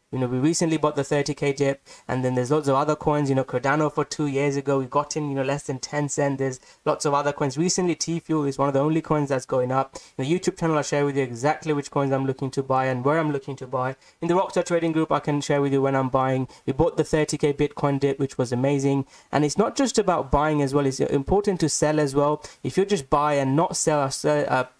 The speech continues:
made that video of selling some around, uh, forty K, and it was my plan to buy that dip, as you can see, and then sell half when it pumps, and I stick to that plan. Unless you sell and actually take profit, you're not making money. So it's really important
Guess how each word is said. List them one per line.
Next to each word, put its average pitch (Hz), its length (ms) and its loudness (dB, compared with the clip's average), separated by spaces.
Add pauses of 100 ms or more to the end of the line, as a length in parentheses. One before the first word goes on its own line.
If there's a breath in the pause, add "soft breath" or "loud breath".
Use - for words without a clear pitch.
made 156 240 2
that 135 180 0
video 139 260 2
of 127 120 -4
selling 139 320 0
some 135 260 0
around, 131 300 0 (260 loud breath)
uh, 123 140 2
forty 147 340 0
K, 139 120 0
and 131 120 0
it 135 80 0
was 131 140 -2
my 123 80 2
plan 160 320 0
to 139 100 0
buy 135 220 2
that - 240 -2
dip, 135 240 0
as 127 120 0
you 127 60 -8
can 120 180 -4
see, 131 200 -2
and 123 160 0
then 123 160 0 (180 loud breath)
sell 135 280 0
half 139 320 0
when 131 160 0
it - 160 -6
pumps, 131 360 -2
and 127 240 -2
I 123 100 -4
stick - 260 -2
to 160 100 -2
that 143 160 0
plan. 139 300 0 (180 loud breath)
Unless 175 320 0
you 214 80 -4
sell 151 340 0
and 143 80 0
actually 143 380 -4
take 135 300 -6
profit, 135 480 -4
you're 131 80 -8
not 165 200 -2
making 139 380 -8
money. 127 240 -6
So - 80 -8
it's 127 140 -6
really 196 160 0
important 156 560 -2